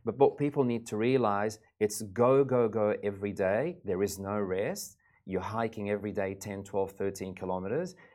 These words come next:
You're gaining altitude. Uh, being winter, you're not warming up. So that's another layer that's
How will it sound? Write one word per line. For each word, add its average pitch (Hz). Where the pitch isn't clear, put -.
You're 95
gaining 104
altitude. 110
Uh, 90
being 107
winter, 110
you're 98
not 107
warming 98
up. 101
So 92
that's -
another 113
layer 104
that's 92